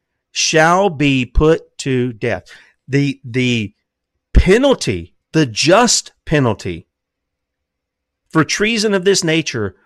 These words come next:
was you didn't get to breathe. You were put to death. By the way, it worked for the same prophet who would come in and say something was gonna happen, and it didn't come to pass. Same thing.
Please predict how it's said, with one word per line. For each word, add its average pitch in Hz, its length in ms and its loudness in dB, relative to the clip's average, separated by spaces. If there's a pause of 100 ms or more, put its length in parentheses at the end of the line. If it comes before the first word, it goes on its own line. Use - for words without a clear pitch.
(160)
was 139 480 4 (100)
you 156 200 0
didn't 233 180 2
get 180 100 2
to 139 60 -2
breathe. 127 380 -2 (2250)
You 214 220 -2
were 262 100 0
put 202 220 2
to 143 80 0
death. 123 500 -2 (760)
By 151 240 4
the 220 100 4
way, 214 160 6
it - 80 0
worked 185 220 0
for 196 100 -2
the 156 80 -2
same 202 340 -2
prophet 190 440 -2
who 170 140 2
would 143 140 -4
come 180 240 -2
in 170 280 0 (200)
and 139 200 0
say 208 260 0
something 139 480 -2
was 120 140 -4
gonna 127 180 -2
happen, 120 400 -4
and 156 160 0
it 135 140 -6
didn't 151 300 -2
come 101 200 -4
to 87 60 -12
pass. - 420 -14 (640)
Same 247 260 0
thing. 156 200 -4